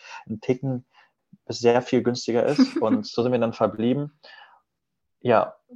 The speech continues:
Speaker 1: das war so der Plan. Ich hatte das dann schon so ein bisschen abgespringt, dann hatte mir, mir so ein bisschen im Kopf, okay, wenn wir mal größer sind, wenn wir dann einen höheren Kontostand haben,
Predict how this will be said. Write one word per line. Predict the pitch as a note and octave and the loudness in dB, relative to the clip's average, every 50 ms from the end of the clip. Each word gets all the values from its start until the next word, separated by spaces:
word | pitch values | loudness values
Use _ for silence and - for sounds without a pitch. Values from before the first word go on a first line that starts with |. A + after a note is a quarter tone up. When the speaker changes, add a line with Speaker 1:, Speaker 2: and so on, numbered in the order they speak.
| - | -4
Speaker 1:
das | - B2+ A#2 - - - | -2 -2 -2 0 0 0
war | A#2 A#2 | 2 2
so | A2 A#2+ | 2 2
der | A#2 A#2 | 0 0
Plan. | A#2 - - B2 A2+ G#2 G2 | -2 0 2 2 2 2 2
Ich | G2+ - | 0 0
hatte | A#2 A#2+ A2+ | 2 2 2
das | A2 A#2 | 2 0
dann | A#2 | -4
schon | A2 A#2+ G#2+ | -6 -4 -6
so | G#2 | -6
ein | G2+ | -6
bisschen | - - - | -8 -6 -4
abgespringt, | - - - - D3 D3 - - C3+ C3+ C3+ B2+ | -4 -4 -2 -4 -6 -6 -6 -4 -4 -4 -2 -2
dann | A2+ A2 | -2 -2
hatte | A2+ A2 A2+ | -2 -4 -6
mir, | A2 G#2+ G#2+ A2 | -4 -4 -4 -6
mir | G#2+ G#2+ A2 A2 | -6 -6 -8 -6
so | A2+ G#2+ | -6 -8
ein | |
bisschen | A2+ A2 - G#2+ | -8 -8 -10 -10
im | G#2 - | -8 -6
Kopf, | - A2+ - - | -4 -4 -4 -4
okay, | G2 - G#2+ | -4 -2 -2
wenn | G#2+ G#2+ | -2 -2
wir | G#2+ | -2
mal | G2+ G2+ G#2 | -2 -2 0
größer | G2+ A#2 A#2 A#2 A2+ | 2 0 0 2 0
sind, | A#2 A2+ | -2 -2
wenn | G#2+ G2+ | -2 -2
wir | G#2+ G#2+ G#2 G2+ G#2 | -2 -2 -2 -2 0
dann | G#2 G#2+ G#2+ | 0 0 -2
einen | G#2 - - G#2 G#2 G#2 - G2+ - - A2 A#2+ - - G#2+ G#2+ G#2+ - _ | -4 -6 -8 -10 -12 -12 -14 -14 -16 -16 -18 -20 -18 -18 -16 -16 -16 -18 _
höheren | - A#2 A#2 A2 A#2 A#2 | -4 -2 -2 -2 -2 -6
Kontostand | - G#2+ G#2+ G#2 G#2 - G#2+ G#2+ | -8 -8 -8 -8 -8 -8 -6 -2
haben, | A2 G#2+ A2 A#2 A2+ | 0 0 0 0 -2